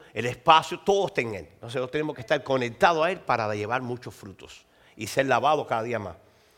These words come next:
Dice, ujú, vamos a Gálatas seis nueve. "No nos cansemos, pues, de hacer bien, porque a su tiempo segaremos si no desmayamos".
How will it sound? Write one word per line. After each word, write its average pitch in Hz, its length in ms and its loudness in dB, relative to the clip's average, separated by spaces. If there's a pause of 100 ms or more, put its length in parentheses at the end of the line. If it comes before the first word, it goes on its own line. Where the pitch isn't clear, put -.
(320)
Dice, 175 640 -2 (1200)
ujú, 131 520 -6 (340)
vamos 131 340 -4
a 127 80 6
Gálatas 151 420 6
seis 151 240 0
nueve. 147 320 2 (920)
"No 190 320 10
nos 294 160 8
cansemos, 190 960 4 (580)
pues, 160 220 10
de 151 60 10
hacer 233 300 8
bien, 202 440 8
porque 160 240 6
a 143 60 8
su 143 160 0
tiempo 247 560 0
segaremos 165 600 6
si 147 160 2
no 226 240 6
desmayamos". 135 600 4